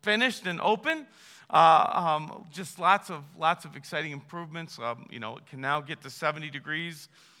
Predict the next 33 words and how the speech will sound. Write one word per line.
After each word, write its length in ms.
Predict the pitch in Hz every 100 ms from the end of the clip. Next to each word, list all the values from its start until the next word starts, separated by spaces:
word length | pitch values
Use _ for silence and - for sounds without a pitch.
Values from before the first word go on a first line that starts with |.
| _ _
in 220 | 165 165
this 240 | 170 185 196
room, 400 | 220 247 285 - _ _ _ _
uh, 260 | - 139 147
with 180 | 147 147
the 80 | 151
new 120 | 165
boiler 360 | 143 165 185 190
system. 440 | - 185 - 202
So, 280 | 175 165 135
so 180 | - 185
lots 300 | 196 262 262
of 80 | 214
improvements 500 | 170 208 185 196 208
last 260 | 196 -
year. 140 | 214 202
And, 240 | 180 175 -
and 180 | 165
then, 280 | 185 196 170 - - _
like, 140 | 135 -
for 140 | 147
me, 160 | 180 185
number 280 | 165 156
one 540 | 131 160 190 135 123 123 _ _ _ _ _ _ _ _ _ _ _ _ _ _ _ _ _ _ _ -
from 200 | 147 131
last 360 | 123 123 -
year 180 | 147 131
is, 200 | 120 117
uh, 20 |
uh, 460 | 135 - - 139 139 - _ -
we 100 | 135
have 100 | 120
missionaries 840 | 123 170 - 127 113 131 170 -